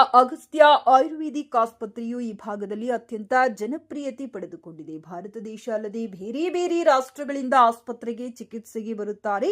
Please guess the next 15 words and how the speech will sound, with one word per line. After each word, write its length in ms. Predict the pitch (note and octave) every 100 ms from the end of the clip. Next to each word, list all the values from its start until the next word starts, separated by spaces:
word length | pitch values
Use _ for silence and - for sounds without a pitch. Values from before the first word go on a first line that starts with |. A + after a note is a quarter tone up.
| G#4 _ _
ಇಲ್ಲಿ 320 | F4 A4+ F#4+ G3+
ಯಾವುದೇ 500 | F#3+ A3+ C4+ G#4 A4
ತರಹದ 400 | F4 D4+ B3+ B3 C4+ C#4 -
ಕಾಯಿಲೆ 400 | G#3+ F#3+ G3+ G3
ಇದ್ದರೂ 340 | F3 G#3 D#4+
ಆಯುರ್ವೇದಿಕ್ 760 | D#4+ A#3+ D4+ E4 F4 D#4+ E4
ಚಿಕಿತ್ಸೆಯಿಂದ 680 | - A#3+ G3+ - G#3 G3+ G3 B3+ G3+
ಅಂಥವರನ್ನ 560 | G3+ G3 F#3+ F#3+ F#3+ A#3+ C#4 - _ -
ಗುಣಮುಖರಾಗಿ 920 | F#3+ F#3+ C#4+ F4+ F4 F4 D4 A3 A#3+
ಮಾಡುತ್ತಾರೆ. 640 | C#4 F3 D3 - C#3 A#2 - _ _ -
ಇಲ್ಲಿ 140 | D#4
ಒಬ್ಬ 260 | F4 D4 E4+ D#4+
ರೋಗಿಯು 480 | B3+ D4 E4 G4 G#4
ಸುಮಾರು 640 | G#4 C4 C4+ D4+ G4 F#4
ದಿನಗಳಿಂದ 520 | D4+ C#4 C4 B3 A#3+